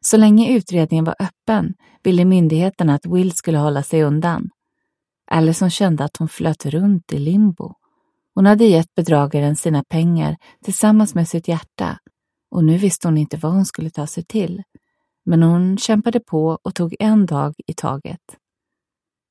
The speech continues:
Hon hade fått ett meddelande om att träffa någon idag klockan två vid Diana-statyn i Hotel Bellamys trädgård. Bland annat innehöll meddelandet följande rader. "Jag hörde att ditt visum snart går ut.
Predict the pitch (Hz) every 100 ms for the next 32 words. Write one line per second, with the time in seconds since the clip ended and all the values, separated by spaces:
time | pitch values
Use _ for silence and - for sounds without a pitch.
0 | _ _ - 233 240 233 214 180 214 233
1 | 220 208 247 247 165 147 147 - 196 -
2 | 240 226 156 151 143 131 147 170 - 170
3 | - 233 196 147 - - - 185 175 208
4 | 214 175 175 170 185 - 233 170 156 160
5 | 165 170 180 170 165 202 214 185 160 -
6 | - 226 - - - _ _ _ _ _
7 | _ _ _ _ _ _ - 180 180 175
8 | 190 214 247 185 160 160 156 160 160 143
9 | 139 139 143 143 - 190 160 131 143 143
10 | 156 156 156 156 - _ _ _ _ _
11 | _ _ _ _ - 196 262 202 185 170
12 | - 185 220 196 - 302 294 151 139 -
13 | 143 139 170 -